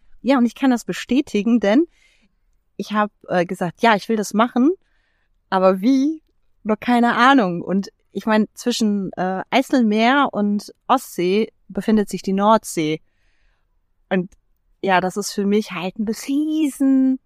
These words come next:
also ich weiß nicht, wie man's nennen soll, das ist so eine Riesenaufgabe, das zu meistern. Ich find, das ist so, wenn man über die Nordsee fährt, man hört so viele Geschichten, das ist Tidengewässer, das kann richtig ruppig werden.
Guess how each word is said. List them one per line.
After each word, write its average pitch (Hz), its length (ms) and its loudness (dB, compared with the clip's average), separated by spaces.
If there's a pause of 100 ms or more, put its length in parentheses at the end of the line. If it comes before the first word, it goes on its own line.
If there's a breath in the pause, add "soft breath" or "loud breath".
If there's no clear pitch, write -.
(460)
also 240 180 -2
ich 226 120 -2
weiß 277 140 2
nicht, 294 100 4
wie 240 40 2
man's 214 220 0
nennen 277 300 4
soll, 185 200 0
das 190 140 -8
ist 196 120 -8
so 202 60 -4
eine 190 120 -2
Riesenaufgabe, 220 840 -2
das - 320 -10
zu - 180 -12
meistern. 196 560 0
Ich 170 80 -6
find, 196 180 -4
das 202 120 -12
ist 196 80 -6
so, 190 120 -6
wenn 196 100 -2
man 185 120 0
über 180 160 -4
die 180 60 -2
Nordsee 185 540 2
fährt, 185 340 0
man 170 140 -2
hört 180 100 -4
so - 100 -12
viele 175 180 -6
Geschichten, 190 680 -4
das 180 140 -4
ist - 180 -12
Tidengewässer, 185 960 0
das 170 220 -8
kann 202 200 -6 (300)
richtig 269 500 -2
ruppig 233 380 -2
werden. 196 320 4